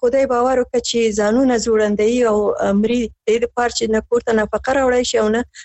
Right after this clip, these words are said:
د اولاد د حالت لیدی شي. دا خو یوازې نفقه نه ده، دا د کور نور بوج او کرایه او دا او هغه او هغه.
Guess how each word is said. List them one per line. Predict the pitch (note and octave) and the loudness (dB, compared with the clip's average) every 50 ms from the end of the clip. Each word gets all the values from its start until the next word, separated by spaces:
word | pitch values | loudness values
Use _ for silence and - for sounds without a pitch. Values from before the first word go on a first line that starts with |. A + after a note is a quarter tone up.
| _ _ - | _ _ -2
د | G#3 | 0
اولاد | G3+ G3+ G#3 A3+ B3 C4 A#3 | 0 2 2 2 0 0 -2
د | G#3+ | -2
حالت | A#3 G#3+ G3+ - A3+ A3 B3 C4+ B3+ - | -4 -4 -2 0 0 0 0 -2 -2 -4
لیدی | B3 B3 - A#3+ A#3+ | -4 0 2 2 2
شي. | A#3 - - A3 | 2 0 -4 -4
دا | G3+ G#3+ G#3 | -2 -2 -2
خو | G#3 - G#3 | 0 -2 -2
یوازې | G#3 G#3+ G#3 G#3+ A3 A3+ A3 A3 | 0 0 0 2 0 0 0 0
نفقه | G#3+ G3+ - G#3 G3+ - - A#3+ | -2 -2 -2 -4 -6 -2 -2 0
نه | A#3+ B3+ B3 | 0 2 2
ده، | A#3+ A3+ G#3 G3+ F#3 F#3+ F#3 _ _ - _ _ _ - | 2 2 0 0 -2 -4 -4 _ _ -20 _ _ _ -2
دا | A3 A3+ | -2 0
د | G#3 G#3+ | 0 -2
کور | G#3+ - - B3 A#3+ A3+ | -4 -2 0 0 2 2
نور | A#3 C#4 D#4+ E4 D#4+ D4 | 2 2 2 2 2 0
بوج | A#3 G3+ - C4 C4 C4 - - G#3+ | -2 -2 -2 -2 -2 0 -2 0 -2
او | G#3 G3+ | -2 -2
کرایه | - - - G#3+ G#3+ G3+ G3+ G#3 A3 | -2 -4 -2 0 0 2 2 2 2
او | G#3+ G3+ G3 | 2 0 0
دا | F#3+ G#3 A3 | 0 0 0
او | A3 G3+ G3 G3 | 2 2 2 2
هغه | G#3 G#3 G#3+ | 0 0 0
او | A3 G#3+ G#3 | 0 0 0
هغه. | G3+ F#3+ - G#3+ | 0 -2 -4 -6